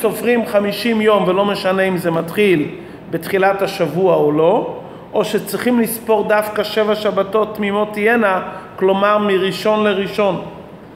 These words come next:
מתרצת הגמרא ומבארת, "כאן ביום טוב שחל להיות בשבת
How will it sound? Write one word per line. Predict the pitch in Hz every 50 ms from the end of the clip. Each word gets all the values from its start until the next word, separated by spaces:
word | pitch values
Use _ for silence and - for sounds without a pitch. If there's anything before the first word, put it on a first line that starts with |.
| - - - - - - - - - - - - - - - - - -
מתרצת | - - - 151 143 156 196 190 - 208 - 202
הגמרא | 185 165 170 180 180 190 208 220
ומבארת, | 220 208 202 196 170 175 190 208 254 302 277 240 226 220 220 220 - - - - - - - - -
"כאן | - 254 269 294 294 269 220
ביום | 240 233 226 233 254 262 240 240
טוב | - 220 185 -
שחל | - 214 180 - - 214 208
להיות | 208 196 190 190 190 180 160
בשבת | 165 170 170 - - 147 131 135 165 185 220 269 330 - - -